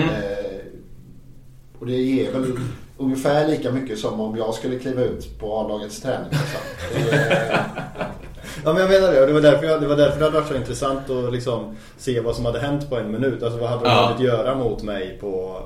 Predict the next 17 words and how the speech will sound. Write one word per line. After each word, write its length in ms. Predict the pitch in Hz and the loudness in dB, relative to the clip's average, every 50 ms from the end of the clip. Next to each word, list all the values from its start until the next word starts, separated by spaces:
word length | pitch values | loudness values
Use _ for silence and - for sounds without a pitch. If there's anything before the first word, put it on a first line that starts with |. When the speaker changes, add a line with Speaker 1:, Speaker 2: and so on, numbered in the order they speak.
| - - | -8 -6
Speaker 2:
på 100 | 113 104 | -6 -6
en 140 | 98 98 | -6 -8
minut, 240 | 98 95 92 90 - | -10 -12 -12 -12 -12
liksom? 280 | 98 95 98 101 92 98 | -14 -12 -12 -12 -12 -10
Alltså, 180 | 107 98 117 110 | -10 -8 -8 -8
antagligen 440 | 104 98 110 101 95 104 101 101 101 | -8 -6 -8 -8 -8 -8 -10 -10 -8
typ 200 | 110 101 - - | -10 -10 -10 -8
tio 320 | - 113 98 92 95 98 | -8 -8 -8 -8 -8 -6
mål, 300 | 98 110 120 117 104 127 - - | -4 -2 -2 -2 -2 -2 -6 -6
sådär. 280 | - - 110 92 76 - - - - - - - - - - | -8 -8 -8 -8 -8 -12 -14 -18 -18 -20 -20 -20 -20 -14 -10
Ehm. 440 | 110 107 107 104 101 104 104 104 104 | -8 -6 -6 -6 -6 -6 -6 -4 -2
Speaker 3:
Ja, 60 | 123 | 2
men 40 | 127 | 2
det 180 | 139 143 143 143 | 4 4 4 4
är 40 | 143 | 4
ju 100 | 147 165 | 6 6
lite 480 | 170 165 160 139 151 147 139 165 175 | 6 6 4 4 4 2 4 6 8